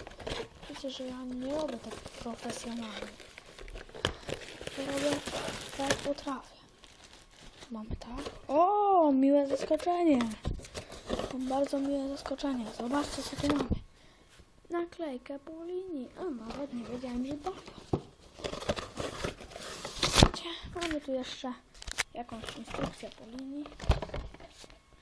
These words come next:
Pudełko wygląda tak, po linii. Made in Italy. Tu mamy jakąś instrukcję. Italiano,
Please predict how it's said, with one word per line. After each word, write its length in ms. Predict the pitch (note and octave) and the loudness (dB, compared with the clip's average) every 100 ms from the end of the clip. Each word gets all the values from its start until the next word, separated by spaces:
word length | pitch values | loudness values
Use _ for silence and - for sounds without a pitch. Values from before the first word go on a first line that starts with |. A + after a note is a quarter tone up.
| - - - - | -20 -20 -20 -20
Pudełko 420 | - A#3 A#3 A3 | -16 -14 -12 -14
wygląda 440 | G#3+ A3 A3 G#3+ G3+ - | -18 -16 -16 -18 -20 -20
tak, 260 | A#3 B3 | -16 -16
po 300 | - - G3+ | -18 -18 -14
linii. 380 | A3 A#3 A#3+ A#3 - - - - - - - - - - - - - - - D#4+ - - - - - D4 | -12 -10 -10 -10 -12 -14 -16 -20 -18 -18 -18 -20 -20 -20 -20 -20 -16 -12 -10 -10 -12 -16 -16 -16 -12 -6
Made 300 | D4 C#4 C4 | -4 -2 -4
in 260 | - B3 A#3+ | -4 -6 -6
Italy. 440 | A#3 - A3+ A3+ G#3 G#3+ - - - - - - - - - - - | -8 -8 -8 -8 -10 -12 -18 -20 -20 -20 -20 -20 -20 -20 -20 -20 -12
Tu 80 | - | -10
mamy 280 | C#4 C4 B3+ | -6 -6 -6
jakąś 420 | B3 B3 A#3+ - | -6 -6 -6 -4
instrukcję. 800 | B3 - - D4 - - A3 C4+ - - _ _ _ _ - - - - - - - - - - - - - - | -6 -6 -6 -8 -8 -12 -10 -10 -12 -20 _ _ _ _ -20 -16 -16 -16 -20 -20 -20 -20 -20 -18 -20 -20 -20 -20
Italiano, 840 | A#3 A#3 A3 A3 B3 B3 B3+ B3 | -12 -10 -10 -6 -4 -2 -2 -4